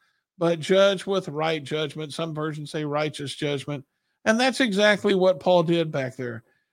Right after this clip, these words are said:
He noticed they weren't walking in step with the word of God. And so he made a judgment. He made a righteous judgment,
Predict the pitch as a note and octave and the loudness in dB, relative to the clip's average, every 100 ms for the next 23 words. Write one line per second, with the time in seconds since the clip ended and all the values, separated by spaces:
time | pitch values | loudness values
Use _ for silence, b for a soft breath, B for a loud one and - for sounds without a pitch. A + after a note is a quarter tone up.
0 | _ - G3 F3+ F3+ G#3 G#3 G3 F3 D#3 | _ 0 2 4 4 4 0 0 2 2
1 | E3 F#3 F3 D#3+ E3 D#3+ F3+ F3 E3 E3 | 2 0 0 2 2 2 0 -2 -2 -2
2 | - - F3+ C#3+ - _ _ _ _ _ | -2 2 4 4 0 _ _ _ _ _
3 | E3 D#3+ E3 F3 E3+ D#3 D#3 D#3+ D#3 E3+ | -2 0 0 0 2 2 4 2 0 2
4 | D#3 C3+ C3 - F3 D#3 - F3 D#3 F#3 | 2 0 -4 -2 0 0 2 4 4 2
5 | F3 D3 D3+ D3+ E3 F3 F3 A3+ G#3+ - | 0 0 -2 0 0 0 -2 0 0 -2
6 | A#2+ - D3+ F3 D3 D#3 D#3+ E3 E3+ D3+ | -10 -6 -2 0 0 -2 0 0 0 -2
7 | D#3 F#3 G3 G#3 - E3+ D3+ - D3+ C#3 | 2 4 4 2 0 -2 -2 -4 -2 -2
8 | - A2+ | -4 -12